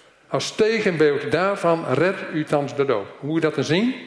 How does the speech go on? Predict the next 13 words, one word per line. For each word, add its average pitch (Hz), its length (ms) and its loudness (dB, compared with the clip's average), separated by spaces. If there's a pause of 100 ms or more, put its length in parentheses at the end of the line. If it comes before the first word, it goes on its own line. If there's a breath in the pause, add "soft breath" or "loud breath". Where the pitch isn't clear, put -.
(500 loud breath)
Nou, 117 160 0
Mozes, 190 580 -2
eh, 147 140 0
Noach 170 380 2
en 175 100 0
de 160 80 0
zijnen, 143 440 0
die 131 120 -4
werden 120 260 2
gered 143 360 2 (120)
door 117 120 -4
water 120 400 0
heen. 185 460 0